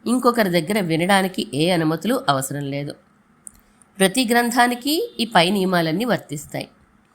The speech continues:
మంత్రోపదేశం చేసిన వారు, అంటే ఉత్తారకాచార్యుల వారి శ్రీపాద తీర్థం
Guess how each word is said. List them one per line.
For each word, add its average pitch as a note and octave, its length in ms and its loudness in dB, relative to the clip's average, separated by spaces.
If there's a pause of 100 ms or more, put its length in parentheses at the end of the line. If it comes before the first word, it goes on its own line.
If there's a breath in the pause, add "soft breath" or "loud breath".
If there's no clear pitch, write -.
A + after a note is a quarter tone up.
(420 soft breath)
మంత్రోపదేశం A3+ 840 0
చేసిన E3 280 -2
వారు, D3 280 0 (160)
అంటే F3+ 200 -2
ఉత్తారకాచార్యుల G#3 960 2
వారి E3+ 240 2
శ్రీపాద G3 400 0 (140)
తీర్థం D#3+ 540 0